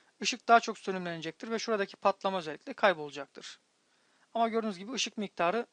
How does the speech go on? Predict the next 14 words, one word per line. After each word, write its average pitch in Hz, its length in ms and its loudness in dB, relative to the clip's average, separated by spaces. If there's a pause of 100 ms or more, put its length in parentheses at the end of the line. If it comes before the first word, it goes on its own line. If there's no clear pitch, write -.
(160)
düştü, 208 420 -6 (160)
azaldı 170 460 2
arkadaşlar. - 640 -10 (1160)
Ne 240 80 2
yapmalıyız? 226 560 0 (120)
Aydınlatmamızı 202 840 2 (120)
biraz 165 260 4
daha 202 200 4 (180)
arttırmalıyız. 170 600 -4
Bir 240 60 -6
tane 220 360 4 (180)
V-Ray 202 280 0
Light, 165 380 -6 (680)
V-Ray 196 280 -2